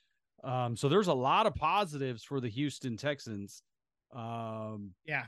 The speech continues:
Speaker 1: it just sucks that they're in Texas. <laughs>
Speaker 2: Right. <laughs> It's specifically Houston as well. Yeah, that's a, that's a town that, um,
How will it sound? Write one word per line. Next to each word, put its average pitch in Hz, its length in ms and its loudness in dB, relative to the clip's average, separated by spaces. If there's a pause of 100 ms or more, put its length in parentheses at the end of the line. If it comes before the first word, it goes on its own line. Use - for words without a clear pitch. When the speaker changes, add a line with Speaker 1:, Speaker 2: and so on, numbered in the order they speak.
Speaker 1:
it 147 100 0
just 135 240 -6
sucks 139 300 -4
that 120 240 -8
they're 117 180 -4
in 101 140 -6
Texas. 95 600 -12
<laughs> - 580 -14
Speaker 2:
Right. 190 500 0
<laughs> - 340 -16
It's 185 180 2
specifically 202 640 2
Houston 139 440 -4
as 131 100 -8
well. 127 300 -6 (100)
Yeah, 131 160 -4
that's 147 240 -4
a, 156 180 -4
that's 190 180 2
a 185 40 -2
town 185 280 4
that, 165 220 6
um, 139 320 4